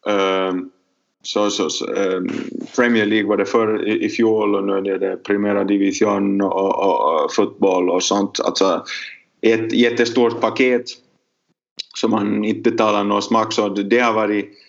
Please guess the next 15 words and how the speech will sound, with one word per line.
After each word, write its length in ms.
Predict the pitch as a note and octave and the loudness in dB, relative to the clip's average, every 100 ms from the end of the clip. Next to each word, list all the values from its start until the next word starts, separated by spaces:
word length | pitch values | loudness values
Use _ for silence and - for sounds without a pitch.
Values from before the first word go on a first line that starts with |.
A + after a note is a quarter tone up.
| _ _ _ _ - | _ _ _ _ -4
eh, 160 | G#2 | 0
jättepopulärt. 1040 | G#2+ A#2 A#2 - A2 G#2+ A2+ C#3+ D#3+ - - - _ _ - - | 2 2 0 0 0 0 2 2 0 -4 -12 -18 _ _ -16 -6
Och, 680 | G#2 G2+ G2+ G2+ G2+ - | -2 0 2 2 -2 -2
eh, 240 | G2 F#2+ F#2+ | -2 0 0
ja, 540 | G2 G2 G2 F#2 - _ - - - _ _ _ _ _ _ _ _ - | 0 -2 -2 -4 -6 _ -20 -20 -20 _ _ _ _ _ _ _ _ -2
eh, 580 | A2 A2 G#2+ G2+ - - | 0 2 0 -2 -6 -2
ja, 180 | G#2 G2 | 0 2
det, 160 | B2 | 2
det, 200 | C#3 C3+ | 2 0
det 220 | C3 D3 E3 | 2 0 2
som 200 | E3 C#3 | 0 0
folk 460 | - C3+ B2+ - | 0 0 0 -6
brukar 440 | A2+ C#3 C#3 A#2 A2 | -2 0 0 0 0
göra 540 | G#2 A2+ A2 G2 F#2+ - | 2 2 0 -2 -4 -6
då 240 | G#2 G2 | -6 -6